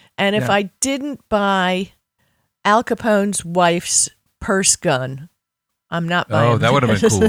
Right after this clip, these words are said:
Speaker 2: cool. That would have been
Speaker 1: Uh,
Speaker 2: cool.
Speaker 1: it,
Speaker 2: How much did
Speaker 1: it
Speaker 2: they
Speaker 1: was
Speaker 2: want
Speaker 1: up
Speaker 2: for that?
Speaker 1: for auction. It was up for auction. Uh, I think it went for forty thousand dollars, which I did
Speaker 2: Oh,
Speaker 1: not,
Speaker 2: my gosh.
Speaker 1: yeah, didn't want, didn't wanna go that high. I thought that was a
Speaker 2: Yeah.
Speaker 1: very, it was, had a pink barrel,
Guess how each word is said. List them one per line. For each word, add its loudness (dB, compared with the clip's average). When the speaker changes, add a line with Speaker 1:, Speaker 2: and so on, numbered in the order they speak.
Speaker 2:
cool. 2
That 4
would 0
have 0
been 6
Speaker 1:
Uh, 6
Speaker 2:
cool. 2
Speaker 1:
it, 8
Speaker 2:
How 8
much -2
did 6
Speaker 1:
it 4
Speaker 2:
they 2
Speaker 1:
was 4
Speaker 2:
want 8
Speaker 1:
up 8
Speaker 2:
for 2
that? 0
Speaker 1:
for 4
auction. 2
It -2
was 0
up 0
for -2
auction. -2
Uh, -10
I -4
think -10
it -8
went -6
for -10
forty -8
thousand -8
dollars, -8
which -8
I 0
did -8
Speaker 2:
Oh, 6
Speaker 1:
not, 2
Speaker 2:
my -4
gosh. -6
Speaker 1:
yeah, -4
didn't -2
want, -4
didn't -4
wanna -2
go -6
that -4
high. -10
I -4
thought -6
that -4
was -6
a -6
Speaker 2:
Yeah. -4
Speaker 1:
very, 2
it 2
was, 0
had -2
a 0
pink -8
barrel, 0